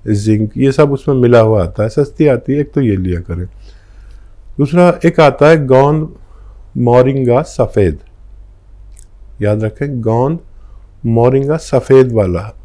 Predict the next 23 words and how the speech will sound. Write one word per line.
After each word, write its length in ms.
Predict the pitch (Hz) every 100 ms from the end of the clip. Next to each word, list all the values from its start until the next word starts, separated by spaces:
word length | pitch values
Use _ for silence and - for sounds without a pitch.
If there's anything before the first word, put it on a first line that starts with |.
| -
आधा 180 | 123 135
ग्राम 360 | 135 131 123 120
सुबह, 300 | - 123 143
आधा 300 | 131 120 120
ग्राम 340 | 113 107 104
शाम 340 | - 113 123 165 - - - - - - - -
पानी 300 | 131 143 156
में, 240 | 165 202 - - - - -
या 220 | 127 127
आप 340 | 110 104 101 - 107 -
रईस 360 | 107 110 127 131
आदमी 340 | 131 131 143
हैं 160 | 139 143
तो 100 | 139
नारियल 400 | 113 98 107 110
पानी 280 | 113 110
में 120 | 113 110
मिलाकर 500 | 104 101 - 120 - - - -
पी 80 | 101
लिया 200 | 95 98
करें। 280 | 95 104 147 - - - - - - -
चेहरा 280 | 139 147
आपका 540 | 139 127 - 135 135